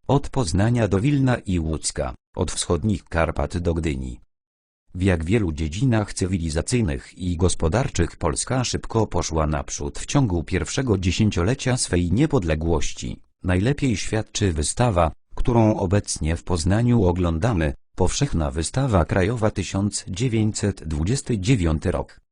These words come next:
Ten nasz postęp jest wyrazem żywiołowych sił zjednoczonego narodu, wyrazem tym potężniejszym, że w planowym kierowaniu jego pracą popełniliśmy i popełniamy liczne błędy. Okres,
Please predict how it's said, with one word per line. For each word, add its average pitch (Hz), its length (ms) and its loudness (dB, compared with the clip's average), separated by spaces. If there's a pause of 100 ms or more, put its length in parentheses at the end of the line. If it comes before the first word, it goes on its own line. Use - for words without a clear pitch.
(600)
Ten 82 260 2
nasz 82 280 0
postęp 131 500 0
jest 85 300 -2
wyrazem 85 460 0
żywiołowych 85 680 2
sił 85 340 -2
zjednoczonego 82 720 2
narodu, 80 500 0 (180)
wyrazem 110 640 2
tym 87 340 2
potężniejszym, 80 1000 0 (240)
że 78 260 0
w - 100 -12
planowym 110 560 4
kierowaniu 78 580 2
jego 82 340 0
pracą 98 500 0
popełniliśmy 92 920 0
i 92 260 -2
popełniamy 113 680 2
liczne 82 380 0
błędy. 73 580 0 (460)
Okres, - 580 -6